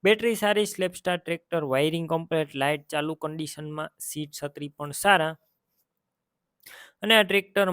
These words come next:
માત્ર અઢારસો અડસઠ કલાક જ ચાલેલું છે. ટાયર પણ ન્યૂ કન્ડિશનમાં આખા જોવા મળશે ટાયર.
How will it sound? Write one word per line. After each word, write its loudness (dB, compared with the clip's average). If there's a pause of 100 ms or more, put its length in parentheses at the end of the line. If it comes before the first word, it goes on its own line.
માત્ર 2 (180)
અઢારસો 2 (160)
અડસઠ -4
કલાક 0
જ -6 (160)
ચાલેલું -2 (120)
છે. 2 (1200)
ટાયર 0
પણ -4
ન્યૂ -4
કન્ડિશનમાં -4
આખા -6 (120)
જોવા 0
મળશે -8
ટાયર. 4